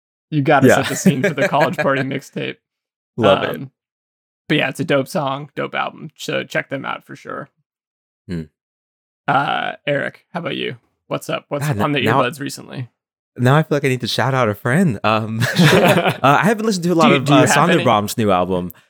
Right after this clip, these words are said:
Speaker 2: Um, it's just, they recently signed to the label that we're on, Big Scary Monsters. So I'm just like, "All right, like, let's, let's go." It's been really good. But honestly, I've been listening to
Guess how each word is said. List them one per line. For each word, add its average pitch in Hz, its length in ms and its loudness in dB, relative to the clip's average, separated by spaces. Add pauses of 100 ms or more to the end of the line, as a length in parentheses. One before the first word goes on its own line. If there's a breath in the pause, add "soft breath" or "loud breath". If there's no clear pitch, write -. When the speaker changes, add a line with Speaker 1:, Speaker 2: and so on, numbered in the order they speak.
(280 soft breath)
Speaker 2:
Um, 98 800 0 (520)
it's - 220 0
just, - 340 -4 (160)
they 110 180 2
recently 107 320 -4
signed 95 300 -4
to - 40 -16
the 95 100 -12
label 95 200 -2
that 95 80 -8
we're 92 120 -2
on, 85 280 -4
Big 90 180 -10
Scary 87 220 -10
Monsters. 87 440 -12
So 82 120 -10
I'm 78 160 -10
just - 180 -16
like, 85 80 -2
"All 82 100 -2
right, - 280 -12 (120)
like, 82 280 -10 (280)
let's, - 360 -12
let's 95 180 -4
go." - 300 -14 (220)
It's - 180 -4
been 110 140 0
really 110 220 0
good. 87 380 -4 (400)
But 110 260 4
honestly, 117 720 0
I've 98 160 2
been 104 140 -2
listening 98 280 -8
to 90 300 -2